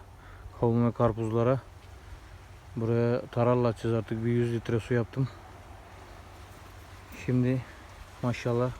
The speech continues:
karpuzlarımızın, kavunlarımızın gelişmesi güzel. Biraz kavunlarda sıkıntı olmuştu. Ama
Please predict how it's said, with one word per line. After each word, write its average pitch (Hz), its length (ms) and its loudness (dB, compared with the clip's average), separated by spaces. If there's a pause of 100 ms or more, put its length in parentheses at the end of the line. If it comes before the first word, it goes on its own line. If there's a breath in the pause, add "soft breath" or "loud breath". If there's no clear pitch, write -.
(600)
karpuzlarımızın, 123 840 2 (1000)
kavunlarımızın 120 720 4
gelişmesi 120 520 0
güzel. 117 280 2 (1080)
Biraz 120 280 4
kavunlarda 123 540 4
sıkıntı - 400 2
olmuştu. 131 460 4 (1120)
Ama 123 320 4